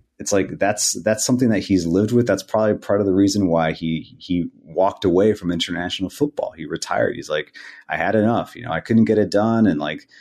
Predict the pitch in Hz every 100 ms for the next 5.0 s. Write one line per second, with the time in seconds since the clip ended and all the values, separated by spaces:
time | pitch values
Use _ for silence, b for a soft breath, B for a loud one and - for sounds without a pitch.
0 | B B - 90 - 107 107 110 104 -
1 | - - 98 107 110 117 - - 85 82
2 | 85 80 82 71 _ 87 80 78 - _
3 | 90 - _ - - 104 107 101 90 92
4 | 95 90 85 76 76 95 78 - -